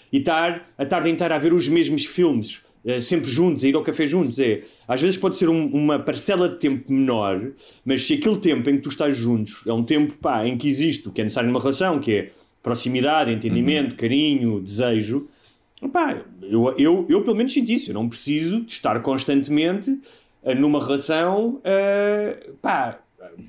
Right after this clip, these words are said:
Speaker 1: cozido,
Speaker 2: Sim.
Speaker 1: eh, à outra pessoa, não é?
Speaker 2: Sim, sim.
Speaker 1: Agora, ah, eu acho que isso também depende muito de, do teu grau de independência e da tua segurança,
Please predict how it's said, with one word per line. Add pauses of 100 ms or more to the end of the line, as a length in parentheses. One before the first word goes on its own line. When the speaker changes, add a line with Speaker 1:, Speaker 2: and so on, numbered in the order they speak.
(460)
Speaker 1:
cozido,
Speaker 2:
Sim.
Speaker 1:
eh,
à
outra
pessoa,
não
é?
Speaker 2:
Sim,
sim.
Speaker 1:
Agora, (340)
ah,
eu
acho
que
isso
também
depende
muito
de,
do
teu
grau
de
independência
e
da
tua
segurança,